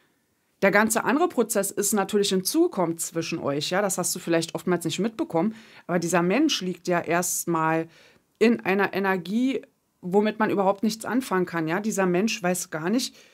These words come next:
wer man ist, was man macht. Man wird sich schon bewusst sein, dass man Fehler macht, aber man verschaukelt sich hier selbst, ja?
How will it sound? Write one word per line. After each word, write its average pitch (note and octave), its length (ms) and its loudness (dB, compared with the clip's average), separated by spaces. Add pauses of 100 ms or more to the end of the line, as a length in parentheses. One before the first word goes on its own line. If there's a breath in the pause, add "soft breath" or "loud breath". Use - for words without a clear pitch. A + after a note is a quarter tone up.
(480 soft breath)
wer F#3 300 4
man C4+ 220 2
ist, - 540 -6 (2000)
was G3+ 460 2
man G3 240 4
macht. - 400 0
Man F3+ 200 2
wird G3+ 140 -2
sich G#3 120 -4
schon A3+ 220 0
bewusst G3 380 -2
sein, G3 220 0
dass E3+ 200 0
man E3+ 200 0
Fehler D#3+ 320 -2
macht, E3 360 -2 (560 soft breath)
aber G3 160 2
man F#3+ 160 0
verschaukelt C4 760 0
sich A#3 180 0
hier A#3 180 -2
selbst, B3+ 480 -2
ja? F#3+ 180 -2